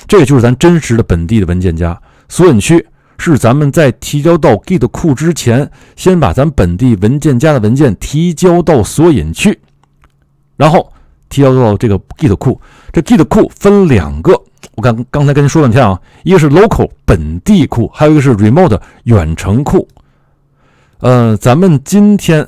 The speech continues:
咱们不是今天，是我这期视频呢，主要给您讲解的是本地库的使用。本地库您会了，远程库就非常的简单啊，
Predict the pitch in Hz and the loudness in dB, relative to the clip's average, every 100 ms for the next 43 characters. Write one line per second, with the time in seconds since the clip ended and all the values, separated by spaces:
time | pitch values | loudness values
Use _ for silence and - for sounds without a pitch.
0 | - 131 131 160 160 151 123 127 139 98 | -2 -2 2 0 0 0 0 -2 0 0
1 | - 160 175 180 143 107 139 135 - - | 0 0 0 0 0 0 0 -2 -6 -18
2 | - 127 104 180 135 98 117 120 120 120 | -4 0 2 2 2 2 0 0 0 0
3 | 165 104 76 92 - 151 - 76 80 143 | 0 -2 -2 -4 -2 -2 -2 -4 -4 -6
4 | 147 175 123 - 82 98 - _ - - | -2 0 0 -2 -4 -4 -6 _ -20 -20
5 | - - 101 143 214 165 120 117 156 92 | -6 0 0 2 2 2 2 2 2 0
6 | - 107 85 95 135 147 107 117 - 156 | -2 -2 -2 -2 -4 -4 -4 -4 -4 0
7 | 151 143 113 120 - 73 - - 117 139 | 0 0 -2 -4 -4 -8 -10 -4 -2 -2
8 | - | -8